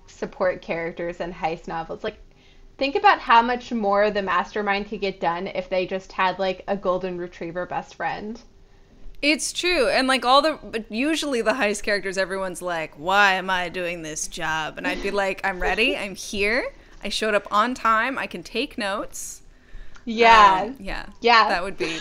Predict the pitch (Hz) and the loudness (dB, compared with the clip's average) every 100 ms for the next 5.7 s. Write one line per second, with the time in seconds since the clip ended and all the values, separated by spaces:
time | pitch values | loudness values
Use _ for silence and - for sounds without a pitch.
0 | - - 349 - - - - 440 277 285 | -8 0 0 0 -14 -10 -6 2 6 8
1 | 247 269 285 - 233 415 370 233 226 226 | 8 6 6 2 0 4 4 4 2 2
2 | 226 208 214 202 170 165 180 349 370 311 | 2 0 0 -2 -4 -2 4 6 6 6
3 | 349 381 392 254 220 - 277 294 269 262 | 10 10 12 10 8 0 0 -2 -2 -4
4 | - 208 247 277 - 320 - 220 190 202 | -2 0 0 -2 -6 -6 -4 -2 -2 -4
5 | 196 185 185 185 180 180 | -6 -6 -4 -2 -4 -6